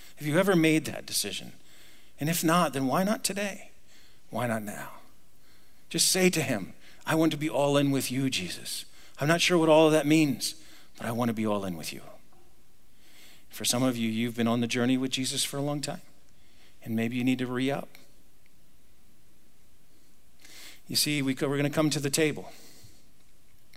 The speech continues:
And Jesus said, he said, "This cup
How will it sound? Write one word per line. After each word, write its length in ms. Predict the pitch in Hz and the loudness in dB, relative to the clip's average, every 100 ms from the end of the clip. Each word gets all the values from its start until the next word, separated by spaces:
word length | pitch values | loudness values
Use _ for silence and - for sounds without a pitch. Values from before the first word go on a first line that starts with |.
| - - - - | -14 -12 -12 -4
And 120 | 120 | -2
Jesus 360 | 113 135 147 143 | 2 2 4 2
said, 360 | 123 110 117 - - - - - - - - - - - - | 4 2 0 -6 -12 -14 -14 -14 -14 -14 -14 -14 -14 -14 -8
he 120 | 135 | -2
said, 380 | 131 127 123 - - - - - - - - - - - - - - - | 2 2 2 -2 -10 -14 -14 -14 -14 -14 -14 -14 -14 -14 -14 -14 -12 -4
"This 240 | 131 156 | 4 4
cup 420 | - - 117 - | 4 2 -2 -2